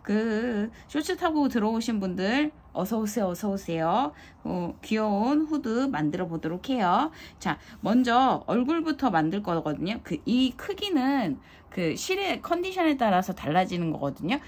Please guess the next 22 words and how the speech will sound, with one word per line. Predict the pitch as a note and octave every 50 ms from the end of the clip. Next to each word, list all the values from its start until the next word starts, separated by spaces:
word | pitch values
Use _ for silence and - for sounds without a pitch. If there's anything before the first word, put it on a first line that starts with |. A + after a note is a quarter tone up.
| - - - -
실이 | - - - D#4+ D#4 D#4+ D4 B3
두꺼우면 | G#3 - - F3+ F3+ - - G#3 G#3 F#3+ F3 F3 F3+ G#3 B3 C4 C4
두꺼워지고 | - - - - F3+ F3+ E3 D3+ - - - - - - D#3 D3+ C#3 - - D3 - - C4 D#4 E4 - - - - - - -
그 | - - E3 D#3+ D3 -
얇으면 | C3+ D3+ F#3+ G#3 G#3+ B3 B3 B3+ C4 A#3+ F3+
얇아지는 | - D#3 E3 F#3+ F#3+ F3+ F3 D#3+ D#3 D3+ D3 C#3+ C#3+ C#3+
시스템이어서 | - F#3+ A3 A3+ - - A#3 A3 F3+ D#3 D3 C#3+ C#3+ F#3+ C4+ B3+ - - - - - -
코스는 | - F4 F4+ - - F4 D#4+ C#4+
다 | - F#3 F3
동일합니다. | E3+ - - E3+ F#3 F#3+ G#3 G#3+ G#3+ G#3+ F#3+ - - - - - - - - -
그래가지고 | - G#3 A3 A#3 A3 G#3+ G#3 G#3 G#3 G#3+ A#3+ B3+ B3 F3 - - - - - - - - - - - - - - - - - - -
요 | F#3+ G3 F#3+ E3 - - - - -
자그마한 | - - - G3 G3+ B3+ C4+ C4+ C4 B3 A#3+ A3+ G3+
애들은 | F3 E3+ E3 - F#3+ G3+ B3 C#4+ C#4 A3 C#3+ - - - - - - - -
그 | - F3+ E3+ E3+ E3 E3 D#3+ D#3 D#3 D3+ D3
선물 | - - D4 E4+ G4 A#4 A4+
받은 | G#4+ E4+ D#4 C#4+ C4+ C4
실이어서 | A#3+ A#3 G3+ G3 F#3 E3+ E3 F3+ E3+
어떤 | D3 D#3 - - B3 C4+ C4
실인지는 | - - A#3 A3 G#3 G3+ G3 - E3+ E3 D#3+
잘 | D#3+ D#3+ D#3+ D#3
모르겠고요. | D3+ D3+ D3 D#3+ E3+ E3+ D#3 - - D3 F#3 A#3+ G3+